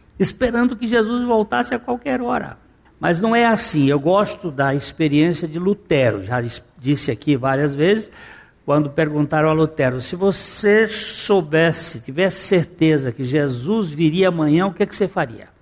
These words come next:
Ele disse: "Eu ia ver se eu não tinha dívida, pagar tudo. Eu ia ver se não tinha alguém que eu não falei do evangelho ali por perto. E eu ia plantar uma macieira."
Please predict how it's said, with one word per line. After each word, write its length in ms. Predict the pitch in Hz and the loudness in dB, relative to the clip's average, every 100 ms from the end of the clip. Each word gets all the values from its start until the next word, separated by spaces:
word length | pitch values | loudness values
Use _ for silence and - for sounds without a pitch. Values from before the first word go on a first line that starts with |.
| _ _ - | _ _ -20
Ele 80 | 107 | -18
disse: 220 | 113 113 | -12 -2
"Eu 80 | 147 | 0
ia 240 | 147 160 | 2 2
ver 240 | 135 156 156 | 2 0 0
se 120 | - | -2
eu 80 | 165 | 0
não 160 | 165 | 2
tinha 320 | 156 170 175 | 0 -2 -4
dívida, 720 | 170 127 131 151 107 90 87 - - _ _ _ _ | -4 -4 -2 -2 -2 -12 -14 -18 -20 _ _ _ _
pagar 420 | - 117 107 123 | -6 -6 -2 -2
tudo. 440 | 107 - 127 139 165 - | -4 -8 -10 -12 -14 -8
Eu 160 | 147 | -2
ia 220 | 143 165 160 | 0 2 0
ver 260 | 143 180 | 2 2
se 200 | 180 - | 2 -2
não 120 | 196 180 | -2 -2
tinha 240 | - 202 | -2 0
alguém 400 | 185 156 160 202 | 0 0 0 0
que 120 | 202 | 0
eu 60 | 196 | 0
não 220 | 196 185 | 0 -2
falei 500 | - 185 165 151 180 | -2 0 2 4 2
do 160 | 180 185 | 2 0
evangelho 720 | 175 165 151 123 147 170 160 | 0 0 0 0 0 0 -2
ali 160 | 143 | -4
por 180 | 156 170 | -6 -8
perto. 600 | 151 156 139 127 - - - _ _ _ _ _ _ - | -8 -2 -2 -4 -12 -20 -20 _ _ _ _ _ _ -6
E 80 | 151 | 0
eu 80 | 156 | 2
ia 200 | 156 170 | 2 -2
plantar 440 | 170 175 147 160 | 0 -2 -2 -2
uma 160 | 160 170 | -4 -2
macieira." 840 | 165 156 - 190 151 139 127 107 | -2 -2 -4 0 2 2 2 -4